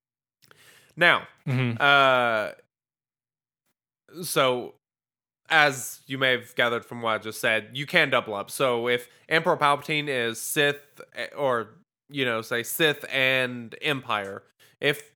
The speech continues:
Speaker 1: the character is both of those, he will double up on the, on the speed. So, uh,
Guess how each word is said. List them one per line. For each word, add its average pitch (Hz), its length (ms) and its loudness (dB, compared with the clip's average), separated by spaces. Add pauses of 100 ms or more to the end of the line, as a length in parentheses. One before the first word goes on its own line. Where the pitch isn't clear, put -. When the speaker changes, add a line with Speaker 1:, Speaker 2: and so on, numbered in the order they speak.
(180)
Speaker 1:
the 139 120 -2
character 151 400 0
is 131 120 -4
both 143 320 0
of 107 140 -8
those, 117 340 -4
he 139 140 -4
will 123 400 -6
double 120 320 -2
up 113 180 -2
on 110 640 -6
the, 110 260 -4 (320)
on 117 180 -6
the 107 60 -12
speed. 95 440 -12 (480)
So, 107 520 -2
uh, 92 340 -4